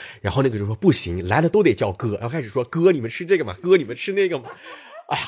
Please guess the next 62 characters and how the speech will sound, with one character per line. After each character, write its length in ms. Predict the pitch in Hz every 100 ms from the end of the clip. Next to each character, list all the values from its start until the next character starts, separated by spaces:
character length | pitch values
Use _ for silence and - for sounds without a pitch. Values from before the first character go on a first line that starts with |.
| 127
然 100 | 147
后 60 |
当 180 | 180 190
时 140 | 180 185
我 60 |
们 100 | 135
就 80 | 180
特 340 | 175 - 240
别 160 | 165 127
的 80 | 135
尴 240 | 143 131
尬， 220 | 147 147
就 100 | 113
是 140 | 151 151
我 140 | 135
觉 100 | 135
得 80 | 156
从 180 | - 165
那 60 |
个 60 | 190
时 80 | 147
候 20 |
开 160 | - 131
始， 80 |
我 60 | 117
就 80 | 117
对 80 | -
海 120 | 135
底 140 | 120
捞 160 | 104 120
有 80 | 107
一 100 | 120
种 220 | 107 98 _ - - _
根 200 | 143 147
深 200 | 135 147
蒂 200 | 156 127
固 160 | 123 135
的， 100 | 101
觉 100 | 110
得 80 |
这 120 | 117 131
个 100 | 107
地 160 | 135
方 240 | 117 104 101
有 100 | 110
点 220 | 117 95
叫 180 | 113 110
什 120 | 98
么 100 | 104
社 240 | - 139
交 160 | 101 117
霸 220 | - 110
权 240 | 107 98
的 100 | 104
感 180 | 110 90
觉。 280 | 87 - 101 - - -
呃， 300 | - 95 87
那 160 | 98 110
个 120 | 92
就 120 | 87
是 180 | 90 95
我 180 | 85